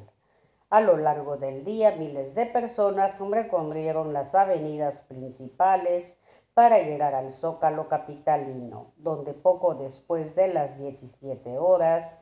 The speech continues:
inició su discurso el presidente López.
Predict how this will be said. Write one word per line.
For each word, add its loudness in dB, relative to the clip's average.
inició -6
su -8
discurso -4
el 2
presidente -6
López. -14